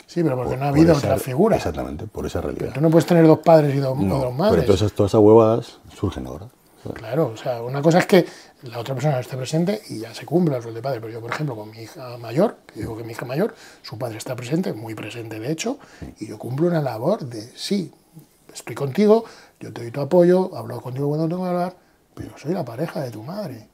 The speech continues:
Speaker 1: y el padre de tus hermanos,
Speaker 2: Claro.
Speaker 1: pero no soy tu padre. Entonces, las cosas no son, por el mero hecho de sentirlas o, o de percibirlas,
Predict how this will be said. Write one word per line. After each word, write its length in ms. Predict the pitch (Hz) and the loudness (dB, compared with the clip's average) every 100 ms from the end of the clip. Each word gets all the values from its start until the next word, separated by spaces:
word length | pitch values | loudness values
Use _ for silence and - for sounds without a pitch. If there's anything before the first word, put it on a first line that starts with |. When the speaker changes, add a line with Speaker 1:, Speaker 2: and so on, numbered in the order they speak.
| _ | _
Speaker 1:
y 140 | 160 123 | -8 -6
el 160 | 113 | -8
padre 300 | - 143 180 | -2 0 2
de 80 | 180 | 0
tus 180 | 143 - | -2 -8
hermanos, 440 | 117 160 190 117 - | -8 -6 -6 -10 -14
Speaker 2:
Claro. 240 | - - - _ _ - | -16 -16 -20 _ _ -14
Speaker 1:
pero 240 | 107 107 | -12 -12
no 120 | 110 | -12
soy 160 | 127 175 | -6 -2
tu 140 | 170 | -2
padre. 360 | 127 175 175 120 | -2 -4 -4 -6
Entonces, 400 | 110 117 156 - _ - - - | -10 -10 -8 -8 _ -20 -20 -14
las 160 | 120 | -6
cosas 320 | - 170 196 151 | -2 0 2 0
no 200 | 160 180 | 0 0
son, 600 | 180 190 180 165 165 - - | 0 0 0 -4 -8 -10 -6
por 140 | 135 | -6
el 100 | 123 | 0
mero 200 | 160 190 | 4 4
hecho 240 | 190 196 175 | 4 4 4
de 120 | 165 | 2
sentirlas 880 | - 123 117 180 180 170 165 165 165 - - - - _ | 0 -6 2 4 6 6 6 6 2 -8 -20 -20 -20 _
o, 400 | 156 120 117 120 | -10 -8 -6 -6
o 40 | 123 | -4
de 100 | 120 | -6
percibirlas, 1300 | 123 - 123 113 180 214 170 160 160 165 165 160 - | -8 -8 -8 2 6 6 6 4 6 6 4 2 -4